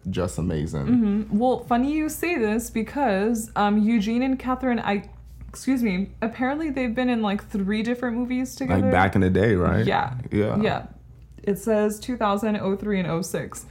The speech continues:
Speaker 2: But I think he did a lot of work, like, directing, or maybe not directing, or, like, writing work,
Speaker 1: Yeah.
Speaker 2: um, where she was also cast as, like, the role
Speaker 1: Yeah.
Speaker 2: or the lead role. Um, so I think that they just had all of this, like, great relationship and, like, friendship, or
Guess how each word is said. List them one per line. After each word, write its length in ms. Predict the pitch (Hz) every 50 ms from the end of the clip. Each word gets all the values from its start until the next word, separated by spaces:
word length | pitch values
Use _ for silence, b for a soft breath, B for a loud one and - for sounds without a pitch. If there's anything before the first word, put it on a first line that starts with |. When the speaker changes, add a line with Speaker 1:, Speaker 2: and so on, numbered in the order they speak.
| B B B B -
Speaker 2:
But 100 | 233 226
I 80 | 226
think 240 | 226 277 285 294 294
he 240 | - - - 262 254
did 160 | 214 233 220
a 80 | 214 202
lot 220 | 196 185 180 180
of 120 | 175 175 - 196 - -
work, 400 | - 180 180 185 180 185 185 - - - - -
like, 240 | - 190 180 185 -
directing, 560 | - 214 196 185 180 185 180 - 233 226 220
or 60 | 214 208
maybe 260 | 214 220 240 247 262
not 200 | 254 240 - 190
directing, 360 | 196 202 190 190 190 185 180
or, 40 | 180
like, 160 | 165 165 170
writing 640 | 175 165 160 160 160 175 165 170 175 208 214 220 226
work, 340 | 240 262 277 285 277 - -
Speaker 1:
Yeah. 220 | - - 185 180
Speaker 2:
um, 120 | 170 175 165
where 180 | 170 180 180 185
she 240 | - - - 202 185
was 220 | 170 175 175 160
also 320 | - 165 175 175 - 170
cast 420 | 165 - - 160 156 156 156 - -
as, 140 | 160 151 156
like, 300 | 143 156 156 - - -
the 120 | 165 160
role 440 | 156 147 151 147 - - - - - -
Speaker 1:
Yeah. 320 | - - 143 151 - -
Speaker 2:
or 80 | 180 180
the 100 | 175 175 165
lead 240 | 160 160 160 156 165
role. 300 | - - 156 175 - - B B B B B B B B B B
Um, 220 | 196 202 196 190
so 160 | 196 - 240 214
I 100 | 208 -
think 280 | - - 254 285 285
that 180 | 392 392 392 -
they 280 | 285 277 262 262 240 202
just 280 | 190 - 240 247 240 -
had 360 | - - 202 190 196 196 185 - - - -
all 240 | 175 190 196 196 208
of 100 | 202 190
this, 160 | 196 196 -
like, 140 | 208 190 180
great 380 | 165 180 196 196 208 165 143
relationship 800 | 170 185 185 180 180 190 220 220 - 220 214 208 - 214 202 196
and, 80 | 208 190
like, 180 | 185 185 -
friendship, 680 | - - - 196 190 190 196 - - 233 196 196 190 -
or 220 | 185 185 175 -